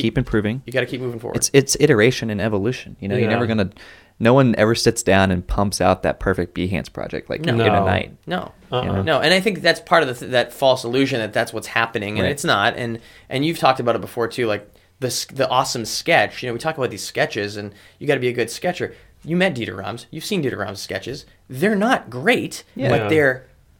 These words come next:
Speaker 2: communicative,
Speaker 1: Right.
Speaker 2: right?
Speaker 3: Yeah.
Speaker 1: Mm-hmm.
Speaker 2: So we always talk about drawing at school like a language, right?
Speaker 3: Right.
Speaker 2: You can be conversational in a language. You can become fluent in a language. If you're conversational in drawing and, like, you can communicate, that might be enough if you've got all these other skill sets.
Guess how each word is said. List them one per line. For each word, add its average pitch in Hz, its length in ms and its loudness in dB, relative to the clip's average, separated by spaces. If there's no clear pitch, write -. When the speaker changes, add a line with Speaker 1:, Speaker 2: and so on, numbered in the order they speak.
Speaker 2:
communicative, 196 680 -4
Speaker 1:
Right. 113 120 2
Speaker 2:
right? 131 140 0
Speaker 3:
Yeah. 113 260 2
Speaker 1:
Mm-hmm. 98 120 -4
Speaker 2:
So 139 220 2
we 156 280 -4
always 170 280 2
talk 151 220 -4
about 127 260 -2
drawing 127 520 -2
at 104 80 -12
school 123 640 0
like 113 220 -6
a 127 40 0
language, 190 520 -4
right? 120 280 0
Speaker 3:
Right. 117 200 2
Speaker 2:
You 160 60 0
can 208 120 -2
be 196 60 -2
conversational 147 720 -2
in 101 60 -10
a 101 60 -8
language. 101 420 -12
You 131 120 -4
can 139 120 -2
become 123 200 -4
fluent 180 340 0
in 107 80 -6
a 104 60 -8
language. 98 440 -14
If - 100 -6
you're 233 80 0
conversational 202 680 0
in 156 60 -2
drawing 175 360 -2
and, 135 100 -4
like, 120 160 -4
you 135 100 -6
can 156 120 -8
communicate, 131 600 -4
that 190 200 -2
might 240 200 -2
be 214 120 -2
enough 185 320 -2
if 127 120 -12
you've 165 160 -6
got 165 160 2
all 151 140 4
these 139 160 -2
other 113 180 -4
skill 262 240 -6
sets. - 360 -14